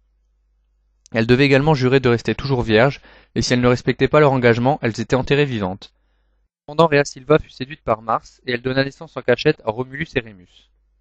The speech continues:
Ensuite, Hadès, alias Pluton.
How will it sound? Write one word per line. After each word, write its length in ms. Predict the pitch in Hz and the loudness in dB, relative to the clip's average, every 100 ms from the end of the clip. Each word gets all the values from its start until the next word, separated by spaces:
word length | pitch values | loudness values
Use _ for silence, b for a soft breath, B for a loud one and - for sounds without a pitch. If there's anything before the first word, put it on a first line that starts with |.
| _ _ _ _ _ _ _ _ _ _ _ _ _ _ _ _ _ _ | _ _ _ _ _ _ _ _ _ _ _ _ _ _ _ _ _ _
Ensuite, 400 | 135 131 180 - - | -8 -2 -4 -4 2
Hadès, 640 | 139 123 90 - - - - _ - | 2 2 -2 -6 -16 -18 -20 _ -2
alias 320 | 120 139 151 - | 2 2 2 -2
Pluton. 360 | 135 - 90 | -6 -6 -12